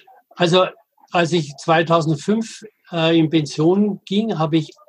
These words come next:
alle Positionen, all-, und es waren sehr viel, aufgegeben und konnte wirklich auch selber den Vorschlag machen, äh, der Neubesetzung. Das ist mir auch wirklich, äh, gelungen und hinterher sagen, die haben sich auch,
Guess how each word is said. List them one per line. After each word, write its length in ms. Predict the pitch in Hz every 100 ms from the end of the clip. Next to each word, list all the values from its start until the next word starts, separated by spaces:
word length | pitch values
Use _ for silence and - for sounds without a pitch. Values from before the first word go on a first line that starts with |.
| _
alle 460 | 156 185 202 208 208 _
Positionen, 760 | 160 165 156 - 139 127 127 - _
all-, 200 | 175 190
und 80 | 151
es 140 | 135
waren 160 | 147 143
sehr 180 | 143
viel, 320 | 135 185 214 233 - _ - _ _ -
aufgegeben 800 | 180 185 208 202 214 220 226 175
und 400 | 165 151 - -
konnte 560 | 180 175 185 185 196 - _ _ _
wirklich 560 | 185 170 160 175 175 165
auch 100 | 139
selber 360 | 143 170 180
den 200 | 175 151
Vorschlag 440 | - 160 160 170 160
machen, 380 | 156 160 165 - _ _ _ -
äh, 220 | 156 147
der 140 | 151
Neubesetzung. 800 | 135 143 147 156 185 185 208 196
Das 200 | 160 -
ist 140 | 139
mir 280 | 151 147 139 - _
auch 220 | 131 127 - _
wirklich, 480 | 139 151 156 - - - -
äh, 100 | 143
gelungen 420 | - 147 202 220
und 140 | 170 143
hinterher 500 | 156 165 156 160 156 _ _ _
sagen, 380 | 147 143 156 139
die 200 | 147 131
haben 140 | 143
sich 260 | 143 143
auch, 140 | 123